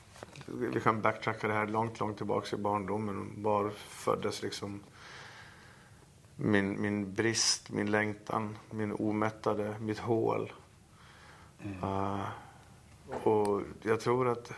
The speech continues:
Speaker 1: Ja, men det, i någon skilsmässa där nittonhundranittiotre så fick jag väl gå igenom en ganska hård sorgeperiod. Och någonting kanske satte igång någonting som meandrade sig fram mot att bli någon,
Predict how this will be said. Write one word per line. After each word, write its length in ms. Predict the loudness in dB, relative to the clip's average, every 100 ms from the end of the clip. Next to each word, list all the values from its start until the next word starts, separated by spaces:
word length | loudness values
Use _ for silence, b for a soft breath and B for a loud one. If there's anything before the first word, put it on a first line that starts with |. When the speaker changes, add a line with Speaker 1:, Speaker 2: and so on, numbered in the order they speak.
| -2
Speaker 1:
Ja, 140 | 0
men 180 | 2 2
det, 200 | 0 2 4
i 80 |
någon 180 | 4 4
skilsmässa 680 | 4 4 4 0 -2 -2 0
där 160 | 0 0
nittonhundranittiotre 1080 | -2 -2 -2 0 0 -2 -4 -2 0 0
så 200 | 0 -2
fick 160 | -2 -6 -4
jag 60 |
väl 180 | -4 -4 -8 -2
gå 100 | 2
igenom 260 | 2 2 -2
en 80 | -4
ganska 260 | -4 -2
hård 300 | 0 2 2
sorgeperiod. 800 | 4 4 4 2 0 0 0 -2
Och 120 | -4 -8 -16 B B B B B B B B B 4
någonting 320 | 6 6 2
kanske 240 | -2 -2
satte 300 | 0 0 0
igång 300 | 4 4 4
någonting 300 | 0 0 0
som 220 | 0 -2 0
meandrade 500 | 2 2 4 4 2
sig 160 | 0
fram 280 | 0 4 2
mot 300 | 2 -2 -2
att 120 | -4
bli 240 | 0 0 2
någon, 340 | 2 0 -4